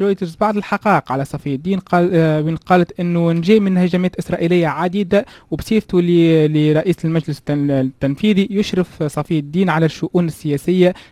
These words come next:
لحزب الله. هو زاد عضو في المجلس الجهاد اللي يدير العمليات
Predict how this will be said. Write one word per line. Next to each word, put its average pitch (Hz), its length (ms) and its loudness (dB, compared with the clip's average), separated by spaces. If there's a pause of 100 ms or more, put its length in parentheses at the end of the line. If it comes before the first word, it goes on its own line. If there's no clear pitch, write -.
(120)
لحزب 160 460 0
الله. 147 200 0
هو 156 180 0
زاد 160 200 -2
عضو 156 300 -2
في - 100 -8
المجلس 156 480 -4
الجهاد 156 540 4 (320)
اللي 160 100 0
يدير 170 240 2
العمليات 160 540 0